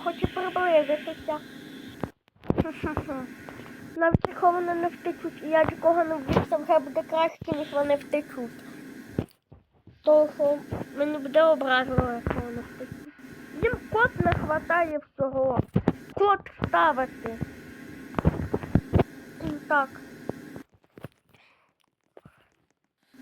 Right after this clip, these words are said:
Якісь там чуваки, йди. Що?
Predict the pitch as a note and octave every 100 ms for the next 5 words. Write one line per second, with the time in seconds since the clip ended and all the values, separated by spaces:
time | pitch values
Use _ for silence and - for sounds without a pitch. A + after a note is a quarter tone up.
0 | - - - E4 - F4 E4 D#4 - D4
1 | D4+ D4+ - E4 D#4 C#4+ C#4+ B3+ D4+ D4+
2 | D4 - A#3 - - - - - - -
3 | - - - - - _ _ _ _ _
4 | _ - _ _ _ - _ _ _ _
5 | _ _ _ _ _ _ _ - D#4 D4+
6 | D4+